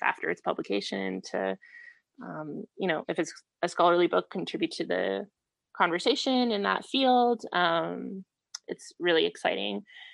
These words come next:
And I think, um, I, I'm sometimes surprised, sometimes it seems obvious, <laughs> but, uh, it's, it's nice to be able to take the things I've learned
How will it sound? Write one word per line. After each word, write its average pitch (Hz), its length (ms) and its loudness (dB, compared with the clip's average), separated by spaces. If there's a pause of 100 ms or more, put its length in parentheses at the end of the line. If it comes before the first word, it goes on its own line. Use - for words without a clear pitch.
(260)
And 208 240 2 (120)
I 240 140 2
think, 392 200 2 (240)
um, 202 600 0 (1120)
I, 233 640 4 (460)
I'm 214 600 2 (400)
sometimes 415 380 2
surprised, 339 400 2
sometimes 381 340 4
it 262 100 -4
seems 226 200 -2
obvious, 196 360 2
<laughs> - 20 -10
but, - 120 4 (600)
uh, 180 400 8 (260)
it's, 214 200 -6 (120)
it's 208 180 -4
nice 247 260 -4
to 294 60 -2
be 285 60 2
able 240 140 6
to 196 200 -2
take 185 260 -4
the 185 100 0
things 180 360 -2
I've 180 140 2
learned 180 400 -6